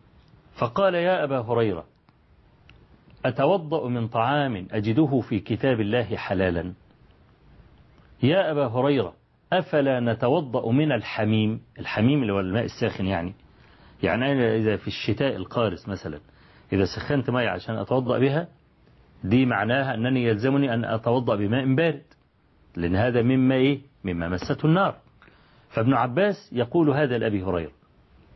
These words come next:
"أفلا أتوضأ من طعام أجده في كتاب الله حلالا؟ أو أفلا نتوضأ من الحميم؟" فقال له أبو هريرة بعدما قبض حصى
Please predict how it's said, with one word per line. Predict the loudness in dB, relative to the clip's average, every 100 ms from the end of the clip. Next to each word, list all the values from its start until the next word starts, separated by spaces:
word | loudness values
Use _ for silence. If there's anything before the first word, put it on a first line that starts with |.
| -20 -4
"أفلا | -4 -2 -2 -2 -4
أتوضأ | -2 0 0 -2 -4
من | -4 -4
طعام | -2 0 -2
أجده | -4 -6 -6 -4
في | -6
كتاب | -2 0
الله | 0 0 -2
حلالا؟ | -2 0 0 -4 -10 _ _ _ -20 -14 -2
أو | 0 0 0
أفلا | -2 0 0 0 0
نتوضأ | 0 0 2 0
من | 0
الحميم؟" | -2 0 2 2 -2 -20 _ _ _ _ -20 -20 -20 -20 -20 -6
فقال | -4 0 2 2 2
له | 0 0 0 -2 -8 _ _ _ -4
أبو | 0 2 2
هريرة | 2 4 2 0 -2 -6 -8 _ _ _ _ -20 -20 -6
بعدما | -2 0 2 2 2 0
قبض | -2 -2 0 2 0
حصى | -2 -2 -4 -2 -6